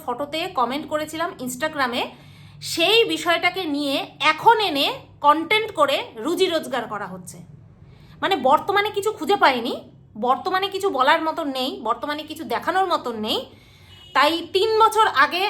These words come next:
আমি কি কমেন্ট করেছি সেটাকে তুলে এনে আমার ভেতরকার মোটিভ বা আমি ওকে কী চোখে দেখি সেটার বিশ্লেষণ করা হচ্ছে। আচ্ছা, একটা ছেলে যখন, সে ভাগনা হোক, সে,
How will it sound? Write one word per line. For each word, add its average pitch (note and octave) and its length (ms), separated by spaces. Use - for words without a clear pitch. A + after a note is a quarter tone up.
আমি D#4 360
কি F#4+ 200
কমেন্ট E4 340
করেছি E4+ 340
সেটাকে F#4 460
তুলে F4+ 260
এনে D#4 320
আমার D#4 320
ভেতরকার E4 540
মোটিভ D4+ 540
বা B3+ 120
আমি D4+ 460
ওকে E4 160
কী E4+ 260
চোখে F#4 220
দেখি E4 440
সেটার C#4+ 320
বিশ্লেষণ C#4 480
করা F#3+ 180
হচ্ছে। - 280
আচ্ছা, E4+ 420
একটা C#4+ 260
ছেলে D4+ 480
যখন, D4+ 340
সে G4 200
ভাগনা C#4+ 500
হোক, A3 360
সে, D#4 480